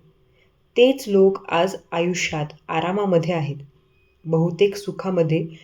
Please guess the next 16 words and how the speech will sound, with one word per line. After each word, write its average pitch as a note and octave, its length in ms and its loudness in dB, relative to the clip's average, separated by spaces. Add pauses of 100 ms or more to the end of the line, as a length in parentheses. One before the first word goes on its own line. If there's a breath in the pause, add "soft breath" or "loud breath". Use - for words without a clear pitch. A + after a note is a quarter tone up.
(180 loud breath)
लोळत F3 480 2
आहेत. C#3 240 -10 (1600)
तर E3+ 100 0
त्यांच्याही E3 580 0
जीवनामध्ये E3 760 -2 (420 loud breath)
त्यांनी E3 260 0
काहीतरी E3+ 600 -2
असे E3+ 220 0 (140)
कष्ट - 320 -4
केलेले F3 380 0
आहेत, D3 220 0 (540)
काहीतरी D#3+ 500 0
असे E3 520 -2 (160)
प्रयत्न G#3+ 480 4
केलेले E3 300 0
आहेत D3 220 -6